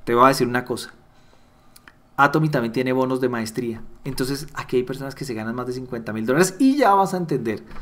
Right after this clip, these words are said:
¿ok? Tenemos la comisión de maestría del veinte por ciento, donde el primer diez por ciento es para el primer rango, Sale Master, y tenemos siete rangos: sale Master, Diamond Master, Charon Rose Master, Star Master, Royal Master, Crown Master e Imperial Master.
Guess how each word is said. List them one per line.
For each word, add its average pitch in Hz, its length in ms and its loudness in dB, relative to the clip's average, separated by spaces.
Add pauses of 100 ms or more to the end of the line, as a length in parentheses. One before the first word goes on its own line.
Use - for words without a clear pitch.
(140)
¿ok? 151 220 -4 (460)
Tenemos 240 280 -4
la 254 100 2
comisión 185 320 2
de 180 60 -2
maestría 190 400 2
del 196 120 4
veinte 156 260 0
por 175 160 0
ciento, 208 280 -2
donde 170 140 0
el 139 60 0
primer 131 260 -4
diez 147 140 2
por 151 140 -4
ciento 180 260 -4
es 156 60 -6
para 175 140 0
el 165 60 0
primer 127 260 -2
rango, 185 300 -2
Sale 160 240 -2
Master, 180 360 -2 (360)
y 254 260 2
tenemos 175 320 2
siete 202 360 2
rangos: 190 340 2
sale 156 140 2
Master, 185 340 2
Diamond 147 260 2
Master, 175 260 0
Charon 147 260 -2
Rose 156 120 2
Master, 170 300 2
Star 139 200 -4
Master, 156 280 -2
Royal 135 220 0
Master, 170 300 -2
Crown 160 220 2
Master 180 380 0
e 202 100 8
Imperial 143 460 4
Master. 123 340 0